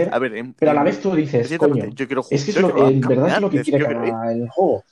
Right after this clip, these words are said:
Speaker 2: Es más, yo creo,
Speaker 1: Y,
Speaker 2: a ver,
Speaker 1: y,
Speaker 2: que
Speaker 1: y
Speaker 2: voy a ir,
Speaker 1: pasarlo mal, entre
Speaker 2: voy a subir
Speaker 1: comillas,
Speaker 2: las carreteras,
Speaker 1: andando.
Speaker 2: es decir, que paso de ir andando. <laughs> Pero vamos, es de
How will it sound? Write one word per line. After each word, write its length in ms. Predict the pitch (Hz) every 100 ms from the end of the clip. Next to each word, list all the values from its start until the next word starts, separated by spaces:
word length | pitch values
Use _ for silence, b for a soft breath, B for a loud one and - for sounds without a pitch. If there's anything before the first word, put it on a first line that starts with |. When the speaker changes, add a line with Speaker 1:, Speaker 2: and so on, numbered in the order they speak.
| _
Speaker 2:
Es 100 | 147
más, 180 | 143 135
yo 140 | 147
creo, 120 | 135 123
Speaker 1:
Y, 60 |
Speaker 2:
a 40 | 127
ver, 100 | 147
Speaker 1:
y, 80 |
Speaker 2:
que 60 | 143
Speaker 1:
y 60 | -
Speaker 2:
voy 100 | -
a 20 |
ir, 40 | -
Speaker 1:
pasarlo 360 | 127 151 175
mal, 200 | 160 185
entre 240 | 185 139 135
Speaker 2:
voy 100 | 139
a 20 |
subir 100 | 180
Speaker 1:
comillas, 100 | 160
Speaker 2:
las 140 | 135
carreteras, 400 | 123 117 123 117 107
Speaker 1:
andando. 100 | 110
Speaker 2:
es 60 |
decir, 200 | 120 123
que 120 | - 117
paso 340 | - - 170
de 100 | 160
ir 100 | 151
andando. 480 | 147 - 143 - - - -
<laughs> 180 | -
Pero 120 | - -
vamos, 340 | 147 147 156 _ _ B B - - _ -
es 180 | 165
de 220 | 143 127